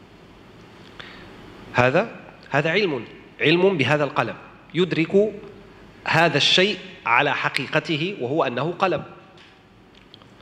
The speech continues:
لكن لو سألت شخصاً: "ما هذا؟" فقال: "جوال"، أو هاتف، أو كتاب،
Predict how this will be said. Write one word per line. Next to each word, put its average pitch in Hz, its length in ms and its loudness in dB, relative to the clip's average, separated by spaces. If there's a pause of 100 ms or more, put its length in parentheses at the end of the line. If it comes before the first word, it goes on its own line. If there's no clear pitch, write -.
(340)
لكن 226 220 0
لو 190 100 2
سألت 208 300 -2
شخصاً: - 680 -2 (340)
"ما 180 120 2
هذا؟" 151 400 0 (680)
فقال: 139 320 0
"جوال"، 131 520 2 (1800)
أو 120 100 4
هاتف، 131 540 0 (320)
أو 127 80 0
كتاب، 143 420 0